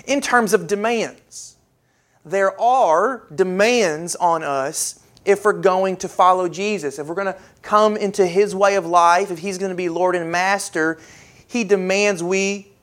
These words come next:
do certain things. He demands we be a certain way.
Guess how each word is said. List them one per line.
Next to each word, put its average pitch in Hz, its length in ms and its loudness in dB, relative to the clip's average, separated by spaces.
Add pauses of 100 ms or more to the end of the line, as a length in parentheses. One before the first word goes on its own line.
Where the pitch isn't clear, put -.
(140)
do 226 160 0
certain 196 320 0
things. - 640 -12
He 196 200 -6
demands 190 800 2
we 185 180 -8
be 220 260 -2
a 202 60 2
certain 202 380 0
way. 214 420 2